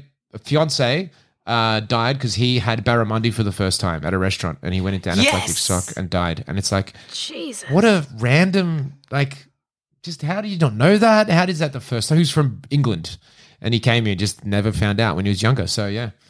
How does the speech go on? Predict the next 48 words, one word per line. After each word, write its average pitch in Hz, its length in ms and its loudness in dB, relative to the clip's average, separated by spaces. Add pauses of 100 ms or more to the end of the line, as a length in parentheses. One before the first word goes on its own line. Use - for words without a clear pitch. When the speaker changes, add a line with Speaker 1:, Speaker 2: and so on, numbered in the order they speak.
(500)
Speaker 1:
It's 143 140 -2
just, 151 180 -2
ra-, 127 120 -2
like, 151 180 2
so 151 500 -4
you 214 60 2
just 247 120 -4
think 247 120 -4
about 208 80 2
your 170 100 0
day, 143 340 4
and, 143 100 -2
like, 147 120 -2
at 175 120 2
any 202 160 2
point, 170 300 2
Speaker 2:
Yeah. 135 60 -4
Speaker 1:
you 143 60 -4
could 139 140 -4
just - 360 -6 (600)
Speaker 3:
Cark - 340 -10
it. - 220 -10
Speaker 1:
die. 135 420 2 (420)
Speaker 2:
And 240 100 2
then 277 100 -2
sometimes 359 300 2
Speaker 1:
Which 311 100 -2
Speaker 2:
you 339 60 4
have 302 120 4
Speaker 1:
is 294 60 -2
Speaker 2:
these 254 140 0
moments 262 360 0
where 233 120 -2
you're 220 140 -2
like, 190 340 -2
like, 185 280 -2 (120)
you'll, 196 280 -4
like, 170 220 -2
a 165 80 -4
car 175 400 4
will, 185 140 -6
like, 160 160 -6
zoom 165 360 -6
past 165 340 0
you, 190 40 -10
and 175 60 -12
you're 175 100 -10
like, 185 120 -14